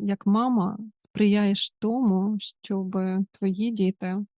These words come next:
розвивали свої лідерські якості, ставали відповідальними, емпатичними і уможливлювали себе і інших поруч з собою?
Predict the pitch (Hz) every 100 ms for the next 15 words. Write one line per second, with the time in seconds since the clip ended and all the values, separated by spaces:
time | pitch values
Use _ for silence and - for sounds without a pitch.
0 | _ _ _ 202 202 202 202 175 180 -
1 | - 190 185 180 190 - 185 170 185 196
2 | _ 202 202 196 _ 190 196 190 190 196
3 | - 190 180 196 240 208 202 214 - 202
4 | 190 185 208 - 202 190 190 208 _ _
5 | - 202 208 208 208 202 208 196 196 190
6 | 190 190 _ _ - - 185 190 233 277
7 | 208 196 185 - 185 - 180 170 _ 185
8 | 180 180 202